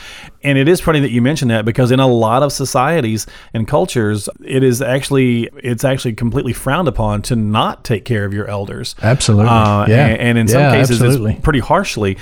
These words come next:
Speaker 1: And yet we have kind of that lax situation sometimes here.
Speaker 2: Mm-hmm.
Speaker 1: And, and it gets tough. And, and I think a lot of it, you know, w-, the money stakes are higher here. Things cost a lot more. All that factors in. I get that.
Speaker 2: It
Speaker 1: Uh,
Speaker 2: does,
Speaker 1: but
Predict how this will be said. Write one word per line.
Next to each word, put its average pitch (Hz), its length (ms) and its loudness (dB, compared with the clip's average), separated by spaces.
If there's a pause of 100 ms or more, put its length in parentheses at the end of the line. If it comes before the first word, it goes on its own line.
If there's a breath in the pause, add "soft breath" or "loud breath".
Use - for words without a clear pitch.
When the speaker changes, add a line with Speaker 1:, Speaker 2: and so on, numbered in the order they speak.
(240 loud breath)
Speaker 1:
And 127 180 2
yet 131 200 2
we 135 260 2
have 135 280 -2
kind 147 160 0
of 127 60 0
that 117 160 0
lax 123 340 -2
situation 117 580 -2
sometimes 104 520 -4
here. 135 320 0
Speaker 2:
Mm-hmm. 107 220 4 (160)
Speaker 1:
And, 165 140 2
and 208 140 2
it 208 40 -2
gets 247 200 0
tough. 160 280 2
And, 143 160 0
and 170 80 0
I 170 60 4
think 185 180 -2
a 151 40 2
lot 143 200 4
of 139 120 2
it, 131 140 2
you 175 60 -4
know, 123 160 2
w-, - 280 -8 (300)
the 160 220 -6
money 175 260 2
stakes 151 320 -2
are 135 80 0
higher 139 320 0
here. 127 320 2
Things 107 260 -4
cost 120 320 -2
a 120 40 0
lot 113 180 0
more. 110 260 -4
All 147 160 0
that 135 180 0
factors 110 360 -2
in. 104 80 -2
I 101 80 -2
get 98 240 -4
that. 101 220 -10 (260 loud breath)
Speaker 2:
It 123 80 -2
Speaker 1:
Uh, 117 200 2
Speaker 2:
does, 110 120 -2
Speaker 1:
but 120 160 4